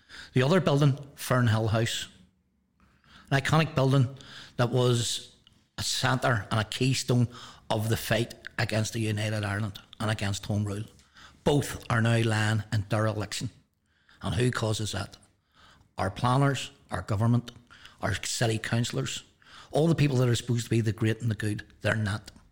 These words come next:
So one of the reasons that I'm here and with the Build programme is so that we build. We build on our history, we build houses,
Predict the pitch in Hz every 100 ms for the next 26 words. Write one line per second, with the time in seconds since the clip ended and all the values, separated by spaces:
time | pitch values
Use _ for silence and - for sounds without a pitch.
0 | - - - - 131 110 147 160 147 131
1 | 123 123 113 - - - - 110 120 123
2 | 107 113 107 - - - 104 113 - 110
3 | 101 107 - 123 107 110 113 - - -
4 | 110 - 113 113 127 107 - 98 117 -
5 | - _ _ _ _ - - - - 135
6 | 117 131 131 127 123 117 107 127 - 151
7 | 139 - - - - 117 107 104 104 117
8 | 127 131 147 -